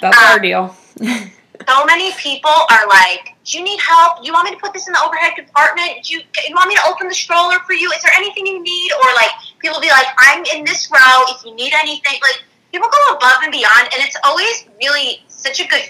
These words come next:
Speaker 2: feeling to be like, "Wow," like, you always assume people are gonna be nasty and mean or annoyed, but so many people are compassionate and they get it, and usually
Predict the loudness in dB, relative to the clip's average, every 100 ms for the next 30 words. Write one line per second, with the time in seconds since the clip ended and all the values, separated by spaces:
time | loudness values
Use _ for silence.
0 | -6 -2 0 0 -4 -6 0 0 2 2
1 | 2 0 -4 -6 -6 -12 _ _ _ _
2 | -2 2 2 2 -4 -4 -6 -6 -6 -2
3 | -2 -2 -8 -10 -6 0 0 0 -8 -10
4 | -8 -6 -2 2 2 2 2 2 2 -6
5 | -4 0 2 2 0 -4 -6 0 0 0
6 | 0 4 4 2 -4 -4 -6 -8 -2 0
7 | 0 0 -4 -8 -12 -8 -4 0